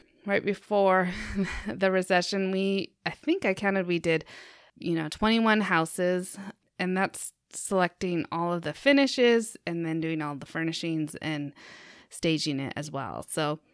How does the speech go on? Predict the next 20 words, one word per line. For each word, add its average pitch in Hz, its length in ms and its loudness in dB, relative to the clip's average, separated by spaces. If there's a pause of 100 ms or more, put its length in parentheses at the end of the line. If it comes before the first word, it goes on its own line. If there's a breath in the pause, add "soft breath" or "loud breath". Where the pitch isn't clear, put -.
(360 soft breath)
that 254 160 6
was 269 160 4
a, 214 260 6 (140)
a 180 240 0
pretty 202 260 -4
busy 170 300 -2
year 143 280 -2
for - 200 -4
me, 185 180 2
and 175 160 0
I 175 240 0 (400 loud breath)
thought 190 160 0
that 185 100 4
was, 180 160 -2
like, 175 200 0
an 180 100 -2
intensive 190 720 0
program 220 560 0 (640 loud breath)
of 165 320 0 (140)
learning 165 720 0